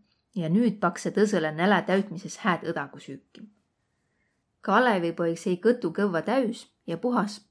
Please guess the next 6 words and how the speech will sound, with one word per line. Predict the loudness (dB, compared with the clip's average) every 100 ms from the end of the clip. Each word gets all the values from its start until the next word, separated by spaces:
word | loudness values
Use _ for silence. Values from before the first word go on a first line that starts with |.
| -2
paari | 2 2 2 -2
päivi | -2 -2 -2 -6 0
võidõluse | 2 2 0 -8 -8
väsümisest. | -8 -8 -12 -18 -20 -20 _ _ _ _ _ _ _ _ 2
Kolmas | 4 4 2 -4
päiv | -6 -4 -4